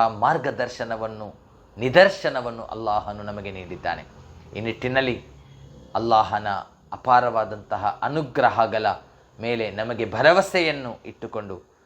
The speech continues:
ನಾವು ನಮ್ಮ ಜೀವನವನ್ನು ಮುಂದೆ ಸಾಗಬೇಕಾಗಿದೆ. ನಾವೆಲ್ಲರೂ ಕೂಡ ಕುರ್ಆನನ್ನು ಕಲಿಯುವಂತಹ, ಕುರ್ಆನನ್ನು ಇತರ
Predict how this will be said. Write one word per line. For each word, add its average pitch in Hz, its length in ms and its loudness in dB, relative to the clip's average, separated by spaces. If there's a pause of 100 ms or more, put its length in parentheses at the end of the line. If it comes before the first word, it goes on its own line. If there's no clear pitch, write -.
(180)
ನಾವು 104 300 2
ನಮ್ಮ 98 220 -10
ಜೀವನವನ್ನು 110 680 -4
ಮುಂದೆ 131 300 -4
ಸಾಗಬೇಕಾಗಿದೆ. 95 920 -2 (460)
ನಾವೆಲ್ಲರೂ 139 380 4
ಕೂಡ 160 180 0
ಕುರ್ಆನನ್ನು 113 1000 -4
ಕಲಿಯುವಂತಹ, 117 920 -2
ಕುರ್ಆನನ್ನು 110 760 -6 (340)
ಇತರ 117 300 2